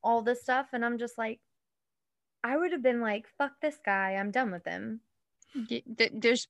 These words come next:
Speaker 2: several times before that I would have been like that, but
Speaker 1: I would have
Speaker 2: yes,
Speaker 1: been done with him a
Speaker 2: also
Speaker 1: long time
Speaker 2: then.
Speaker 1: ago.
Speaker 2: <laughs>
Speaker 1: Which I feel like, and I have seen her documentary part, so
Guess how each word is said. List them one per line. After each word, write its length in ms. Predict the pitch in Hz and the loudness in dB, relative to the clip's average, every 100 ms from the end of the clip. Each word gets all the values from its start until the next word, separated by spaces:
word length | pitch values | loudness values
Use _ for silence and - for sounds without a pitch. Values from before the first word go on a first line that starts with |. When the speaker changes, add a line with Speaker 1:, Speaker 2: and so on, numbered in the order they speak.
| - | -8
Speaker 2:
several 360 | - 294 339 | 6 6 6
times 260 | 277 247 226 | 6 6 6
before 340 | 202 220 254 285 | 0 2 4 6
that 160 | 175 | 4
I 100 | 175 | 4
would 160 | - 175 | 0 0
have 80 | 151 | -2
been 80 | 160 | -2
like 160 | - | -4
that, 220 | - 208 | 0 0
but 100 | - | 6
Speaker 1:
I 60 | 349 | 10
would 80 | 508 | 10
have 100 | 466 | 10
Speaker 2:
yes, 80 | 311 | 6
Speaker 1:
been 80 | |
done 140 | 247 247 | 6 6
with 100 | 240 | 8
him 80 | 226 | 10
a 40 | |
Speaker 2:
also 220 | 247 294 | 10 12
Speaker 1:
long 140 | 269 185 | 8 10
time 200 | 180 190 233 - - 226 - - | 8 6 0 -4 -6 -6 -4 4
Speaker 2:
then. 460 | 330 381 - 381 311 - | 8 8 10 8 6 2
Speaker 1:
ago. 100 | 339 - - | 0 -2 -14
Speaker 2:
<laughs> 300 | - - - | -16 -16 -14
Speaker 1:
Which 460 | 254 339 - - - _ _ _ _ _ _ | -2 0 0 -6 -14 _ _ _ _ _ _
I 60 | 320 | -4
feel 240 | 359 453 453 494 | -2 -4 -2 -2
like, 140 | 480 _ _ _ _ _ _ _ _ _ _ _ _ _ _ _ _ _ _ _ _ _ _ - | -4 _ _ _ _ _ _ _ _ _ _ _ _ _ _ _ _ _ _ _ _ _ _ 2
and 180 | 240 226 | 6 6
I 80 | 262 | 6
have 340 | 254 302 285 | 4 0 -2
seen 540 | - 254 226 202 190 - | -6 -4 -2 -2 -4 -6
her 400 | 220 202 202 185 | -10 -2 2 2
documentary 760 | 190 175 175 170 143 135 120 123 | 2 -2 -2 -10 -8 -6 -6 -8
part, 340 | - - - - 214 | -8 -4 -6 -8 -8
so 440 | - 220 202 185 | 4 8 8 8